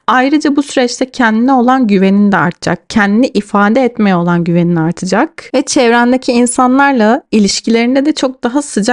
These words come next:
ve samimi anlar yaşayacaksın. Yine Merkür Retrosu başlıyor. Bunun yanı sıra bu seni birazcık daha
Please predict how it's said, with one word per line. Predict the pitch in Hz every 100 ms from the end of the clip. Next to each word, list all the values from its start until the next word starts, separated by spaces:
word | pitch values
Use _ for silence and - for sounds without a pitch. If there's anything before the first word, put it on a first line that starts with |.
| 233 262
ve | 311
samimi | - 233 220 208 226
anlar | 214 185 277
yaşayacaksın. | 311 220 202 - 185 185 - - 151 196 - 247
Yine | 294 359
Merkür | 320 294 311 - 311
Retrosu | 247 240 - 240 -
başlıyor. | 320 196 - - 175 175
Bunun | 202
yanı | 226 233 254
sıra | - 240 247 240 294
bu | 294 285
seni | - 269 269
birazcık | 277 262 254 262 262
daha | 196